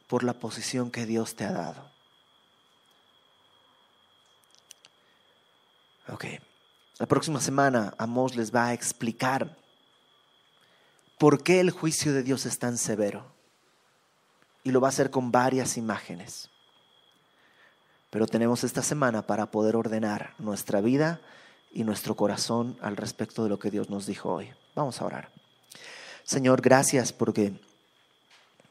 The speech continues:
en verdad tú has hecho salir tu sol sobre justos e injustos. Y de muchas maneras, habiendo nosotros actuado de manera incorrecta, no hemos recibido tu juicio, sino bendición.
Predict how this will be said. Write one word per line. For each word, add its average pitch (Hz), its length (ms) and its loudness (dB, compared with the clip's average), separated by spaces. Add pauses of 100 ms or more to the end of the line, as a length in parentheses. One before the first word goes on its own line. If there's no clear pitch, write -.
(160)
en 123 140 -2
verdad 147 320 2
tú 156 100 2
has 143 120 0
hecho 135 180 0
salir 110 360 0
tu 123 120 -4
sol 107 240 0
sobre 110 240 0
justos 127 440 -2
e 120 60 -2
injustos. - 560 -8
Y 117 80 2
de 113 120 4
muchas 170 440 2
maneras, 139 580 2 (1040)
habiendo 165 420 4
nosotros 143 460 4
actuado 131 420 0
de 131 100 0
manera 113 320 0
incorrecta, 117 840 -2
no 123 140 2
hemos 127 180 -2
recibido 123 440 -2
tu 131 120 -4
juicio, 175 380 0
sino 139 260 -2
bendición. 110 600 -2